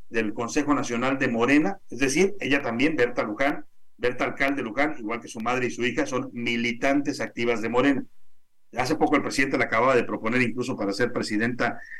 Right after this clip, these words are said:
del ine. Bueno, pues una militante de Morena. La otra,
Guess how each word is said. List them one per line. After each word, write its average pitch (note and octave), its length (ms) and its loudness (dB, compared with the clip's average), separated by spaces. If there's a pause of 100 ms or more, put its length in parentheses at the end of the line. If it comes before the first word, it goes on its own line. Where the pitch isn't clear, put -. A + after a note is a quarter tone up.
(100)
del A#2+ 300 0
ine. F3+ 420 2 (500)
Bueno, D3 240 4
pues - 260 -8 (120)
una D3 200 2
militante C3 500 0
de A2+ 80 -2
Morena. G2+ 340 -4
La A#2+ 100 4
otra, G3+ 380 0